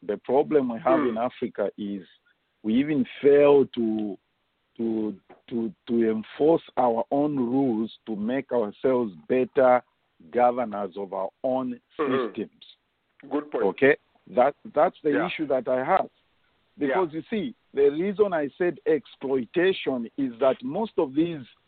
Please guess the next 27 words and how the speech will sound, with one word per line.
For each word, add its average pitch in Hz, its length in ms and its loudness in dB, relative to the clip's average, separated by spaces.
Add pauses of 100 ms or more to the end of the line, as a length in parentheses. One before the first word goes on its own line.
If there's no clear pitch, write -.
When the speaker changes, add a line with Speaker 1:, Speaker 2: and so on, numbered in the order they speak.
(200)
Speaker 1:
multinational 135 800 2
companies, 127 640 2 (380)
they 156 200 4
just 175 260 2
look 165 260 -6
at 151 160 -2
our 131 260 -2
loo-, 139 260 4 (160)
our 131 240 0
weak 165 320 -4
loopholes 131 720 -2 (460)
our 127 160 0
non-existent 151 1040 -4
rule 160 320 4
of 107 120 -6
law, 143 320 4 (340)
and 139 140 -8
then 196 160 -6
they 175 80 0
want 165 280 -2
to 143 100 -8
come 170 280 -4
in 165 160 -6
and 135 140 -8
just 156 240 0
have 131 160 -2
a 127 80 -4